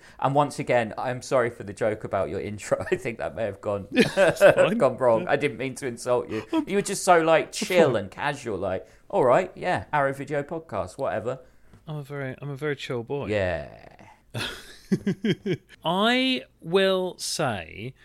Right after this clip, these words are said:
Speaker 2: that by the time I watched Ju-on, I made the mistake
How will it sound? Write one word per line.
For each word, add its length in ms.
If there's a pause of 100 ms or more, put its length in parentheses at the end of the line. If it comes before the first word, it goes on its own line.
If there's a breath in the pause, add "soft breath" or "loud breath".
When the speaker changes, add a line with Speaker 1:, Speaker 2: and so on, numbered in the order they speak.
(180 soft breath)
Speaker 2:
that 300
by 240
the 100
time 600
I 240
watched 520
Ju-on, 720 (380 soft breath)
I 580
made 380
the 320
mistake 640